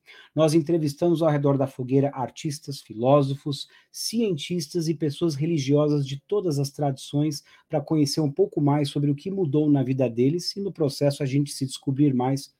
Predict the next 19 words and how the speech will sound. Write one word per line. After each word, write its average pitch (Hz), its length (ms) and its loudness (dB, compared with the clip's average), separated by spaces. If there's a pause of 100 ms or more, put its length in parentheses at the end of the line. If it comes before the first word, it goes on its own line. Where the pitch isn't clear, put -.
(200)
sobre 190 260 2
nós 202 280 4
mesmos. 180 500 0
Então, 220 460 -2
se - 180 -2
aqui 196 400 -2 (340)
você 175 240 0
está 170 240 4
nesse 165 220 4
canal 156 260 2
pela 147 160 0
primeira 143 380 4
vez, 170 220 0
por 247 160 -8
favor, 156 340 2
deixe 143 240 0
o 139 40 -4
seu 139 200 -2
like, 165 380 4